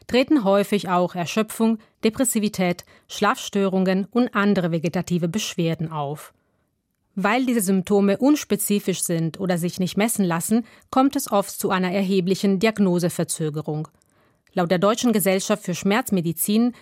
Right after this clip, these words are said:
beträgt diese im Durchschnitt sechzehn Jahre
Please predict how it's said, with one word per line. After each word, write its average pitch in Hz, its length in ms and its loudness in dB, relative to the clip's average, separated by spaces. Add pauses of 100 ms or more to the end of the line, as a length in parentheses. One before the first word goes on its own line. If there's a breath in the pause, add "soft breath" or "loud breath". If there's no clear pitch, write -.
beträgt 220 400 -2
diese 196 220 0
im 208 220 4
Durchschnitt 180 440 0
sechzehn 202 540 -2
Jahre 151 460 -2